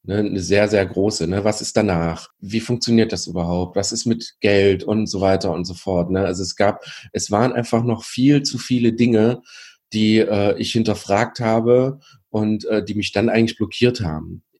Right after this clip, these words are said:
Ich habe aber einfach gesagt, „Okay, ich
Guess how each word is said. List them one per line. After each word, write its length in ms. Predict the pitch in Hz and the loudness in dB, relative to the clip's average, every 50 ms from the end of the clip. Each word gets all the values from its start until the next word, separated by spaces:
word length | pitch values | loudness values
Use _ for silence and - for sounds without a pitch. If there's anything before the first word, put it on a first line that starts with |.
| _ _ | _ _
Ich 180 | - 90 - 98 | -16 -12 -8 -6
habe 200 | 104 - - - | -6 -6 -2 2
aber 260 | 110 113 120 117 110 | 4 6 6 6 4
einfach 420 | 110 107 117 117 - 123 117 117 - | 4 2 0 0 0 -2 -2 -2 -4
gesagt, 300 | - 117 107 107 104 95 | -8 -2 0 0 0 0
„Okay, 460 | 92 - - 104 98 107 127 139 147 147 - _ _ _ _ | -2 -4 -2 -2 0 0 0 -2 -4 -6 -12 _ _ _ _
ich 460 | - - - - - - - _ | -14 -8 -8 -8 -8 -10 -14 _